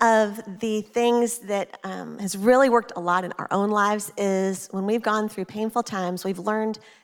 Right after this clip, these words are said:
to express our feelings so much better. Both of us, we have struggled with this through the years, trying to figure out how to share our feelings that are often really strong and passionate,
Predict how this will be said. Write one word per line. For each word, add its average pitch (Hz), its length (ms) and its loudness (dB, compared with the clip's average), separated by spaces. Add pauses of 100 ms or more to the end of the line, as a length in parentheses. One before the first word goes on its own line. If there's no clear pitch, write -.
to - 220 -2
express - 720 -2
our 175 120 -4
feelings 180 580 -4
so - 180 -4
much 170 260 -6
better. - 320 -6 (360)
Both 208 240 2
of 180 120 -6
us, - 260 -6
we 196 200 -4
have 185 240 -6 (920)
struggled 262 520 4
with 202 160 -4
this 226 200 0
through 226 220 0
the 202 100 0
years, 202 380 2
trying 226 220 2
to 202 40 -2
figure 240 360 2
out 220 200 4
how 247 140 0
to 262 100 0
share 277 380 2
our 202 160 2
feelings 208 680 -2
that 202 120 2
are 185 100 4
often 220 400 2
really 226 300 0
strong 196 760 4
and 170 140 -4
passionate, 208 600 0